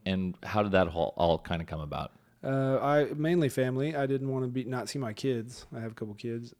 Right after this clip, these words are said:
Speaker 2: At the time, I had two kids, and, uh, I was, I just, I could, I was getting a divorce, and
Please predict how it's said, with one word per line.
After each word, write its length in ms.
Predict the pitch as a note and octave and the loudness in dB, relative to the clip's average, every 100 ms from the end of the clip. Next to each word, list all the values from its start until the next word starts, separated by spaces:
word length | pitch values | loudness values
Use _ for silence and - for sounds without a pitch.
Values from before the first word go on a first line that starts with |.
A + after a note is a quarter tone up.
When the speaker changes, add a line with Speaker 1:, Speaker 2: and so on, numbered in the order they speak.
| B2 | -12
Speaker 2:
At 200 | A2+ - | -12 -12
the 80 | - | -14
time, 200 | A#2+ A#2 | -10 -8
I 60 | |
had 140 | G#2+ G#2 | -8 -8
two 120 | A#2 | -10
kids, 380 | A#2 A#2 B2 B2+ | -8 -8 -8 -8
and, 200 | A2+ G#2 | -8 -8
uh, 300 | G2+ G2+ G2 - _ _ _ - | -8 -10 -12 -16 _ _ _ -16
I 20 | |
was, 160 | G#2+ G2+ - G2 | -14 -14 -14 -12
I 80 | |
just, 360 | G2 G#2 G2+ - - | -10 -10 -10 -12 -10
I 120 | A#2 | -10
could, 240 | - B2 A#2 | -4 -4 -4
I 80 | B2 | -4
was 120 | B2+ | -2
getting 200 | C#3 C3 | -2 -2
a 40 | |
divorce, 640 | A2+ C3 D3+ C#3+ C#3 B2+ - | -2 0 2 4 2 0 -4
and 280 | A2+ G#2 | -6 -6